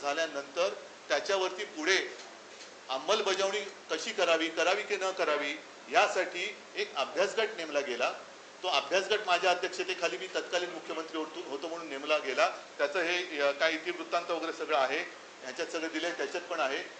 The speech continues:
तर, अ, तो नेमल्यानंतर पुढे सरकार पाडलं यांनी. त्याच्यामुळे ना अभ्यास गटाची मीटिंग झाली आणि तो, अ, जो काही शिफारशी ज्या केल्या होत्या तो आम्ही कधी पान उघडून पण बघितलं नाही. पण जीआर यांनी काढला. जर का मी जीआर काढला असता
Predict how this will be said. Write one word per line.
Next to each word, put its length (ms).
तर, 160
अ, 280
तो 80
नेमल्यानंतर 840
पुढे 200
सरकार 340
पाडलं 340
यांनी. 240
त्याच्यामुळे 340
ना 200
अभ्यास 300
गटाची 320
मीटिंग 300
झाली 240
आणि 120
तो, 380
अ, 360
जो 180
काही 220
शिफारशी 520
ज्या 200
केल्या 300
होत्या 280
तो 40
आम्ही 200
कधी 180
पान 240
उघडून 280
पण 180
बघितलं 340
नाही. 140
पण 180
जीआर 260
यांनी 240
काढला. 400
जर 140
का 120
मी 200
जीआर 260
काढला 340
असता 520